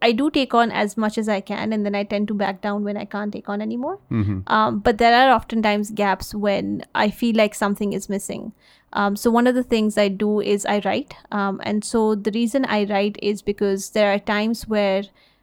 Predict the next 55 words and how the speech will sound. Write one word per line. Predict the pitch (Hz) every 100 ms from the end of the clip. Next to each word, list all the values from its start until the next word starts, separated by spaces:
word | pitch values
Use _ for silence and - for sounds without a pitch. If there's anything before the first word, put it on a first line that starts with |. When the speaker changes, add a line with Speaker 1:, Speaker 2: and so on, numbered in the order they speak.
| -
Speaker 1:
I | -
feel | 202 - 240
like | 226 214 214
what | 208
I'm | 208 202
doing | 202 202 202
with | 202 -
work | 202 208 202 -
is | 202 -
not | 208 196 208 - - _ _ _
feeding | 226 208 214
my | 214
intellectual | 202 202 202 196 208
curiosity. | 202 208 196 196 208 - 359 _ _ _ _ _ -
Um, | 185 196 -
and | 214 202
so | 220
I'm | 214
just | 208 208
kind | 226 214
of | 214
doing | 208 208
more | 208 202
of |
the | 202
copy | - 190 202
paste, | 202 185 185 185 -
kind | 208 202
of | 202
going | 202 208 208
ahead | 202 208 202
and | 208
doing | 214 214 214
what | 202 202
I | 196
do | 202
in | 202
my | 202 202
routine | 208 214 208
every | 202 208
day. | 196 196
And | 202
that | 208 220
might | 240 240
be | 240
stressful | - 208 - 208
depending | 202 196 196
on | 185
the | 180
outcome, | 196 - 185 190
but | 185
it's | 202 -
not | 220 214 214 -
adding | 202 196 202
value | 202 196 202 214 202